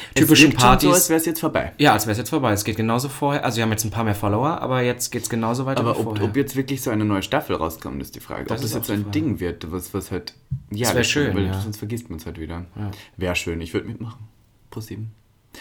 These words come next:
Speaker 1: F-, fandest du
Speaker 2: Geht
Speaker 1: die,
Speaker 2: das?
Speaker 1: fandest du die Staffel Trash? Ja.
Speaker 2: Ja,
Speaker 1: Ich
Speaker 2: aber
Speaker 1: schon.
Speaker 2: geil Trash.
Speaker 1: Weißt du, was ich am meisten Trash fand tatsächlich? Ich fand diesen Mailman am schlimmsten.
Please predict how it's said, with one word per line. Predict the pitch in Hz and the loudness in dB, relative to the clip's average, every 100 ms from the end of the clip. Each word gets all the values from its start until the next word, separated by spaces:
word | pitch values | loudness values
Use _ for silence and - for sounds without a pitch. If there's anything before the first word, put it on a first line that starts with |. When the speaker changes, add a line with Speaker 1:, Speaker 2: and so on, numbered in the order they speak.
| - | -8
Speaker 1:
F-, | 127 | -2
fandest | 107 104 110 | 4 4 2
du | 117 | 0
Speaker 2:
Geht | 120 | 2
Speaker 1:
die, | |
Speaker 2:
das? | 110 | 2
Speaker 1:
fandest | - 107 107 | 2 0 0
du | 113 | -6
die | |
Staffel | 110 107 110 | -4 -6 -6
Trash? | - 92 - - _ _ _ _ _ _ _ _ _ _ _ _ - | -6 -8 -10 -14 _ _ _ _ _ _ _ _ _ _ _ _ -6
Ja. | 80 - | -6 0
Speaker 2:
Ja, | 113 104 131 202 | 4 6 4 2
Speaker 1:
Ich | - 113 | 0 2
Speaker 2:
aber | 131 | 2
Speaker 1:
schon. | 139 | 4
Speaker 2:
geil | 151 135 98 | 6 6 4
Trash. | - 90 82 - | 0 -2 -4 0
Speaker 1:
Weißt | 110 135 | 0 2
du, | |
was | 147 | 0
ich | 151 | 2
am | |
meisten | 110 101 - | 4 2 -2
Trash | - 127 127 | -4 -6 -4
fand | 131 123 | -6 -6
tatsächlich? | 120 117 113 117 | -8 -8 -8 -6
Ich | 104 | -8
fand | - 95 | -6 -6
diesen | 98 90 82 | -4 -4 -2
Mailman | 78 76 85 65 60 | -2 -2 -2 -4 -6
am | 50 | -8
schlimmsten. | - 67 60 - - | -8 -10 -10 -12 -14